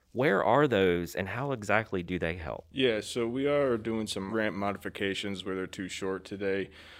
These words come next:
Speaker 2: Um, at exit one thirty-seven, we are extending three of the four ramps there, and then the fourth ramp extension we're doing is at exit one forty-one, I apologize, northbound.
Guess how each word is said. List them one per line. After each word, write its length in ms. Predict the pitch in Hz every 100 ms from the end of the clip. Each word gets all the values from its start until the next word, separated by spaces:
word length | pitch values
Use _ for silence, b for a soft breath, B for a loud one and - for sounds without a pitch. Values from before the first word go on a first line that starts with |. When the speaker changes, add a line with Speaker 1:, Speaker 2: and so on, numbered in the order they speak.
| B _
Speaker 2:
Um, 320 | 101 98 95
at 140 | 95 98
exit 300 | 127 117 104
one 200 | 110 110
thirty-seven, 800 | 110 104 92 - 101 98 98 98
we 140 | 98
are 160 | 92 90
extending 800 | - - 98 95 95 95 90 85
three 420 | - 107 107 101
of 80 | 92
the 80 |
four 400 | 92 - 98 98
ramps 400 | 95 95 98 -
there, 380 | - 98 101 98
and 280 | 101 92 92
then 120 | 95
the 100 | 92
fourth 420 | - 110 117 113
ramp 300 | 107 98 98
extension 480 | 101 - 101 95 95
we're 100 | 95
doing 400 | 95 95 95 92
is 380 | 92 87 90 92
at 280 | 95 92 -
exit 420 | 98 95 - 95
one 160 | 95 110
forty-one, 460 | 104 104 95 98 95
I 80 |
apologize, 520 | 92 92 92 95 95 98
northbound. 520 | 98 - 95 95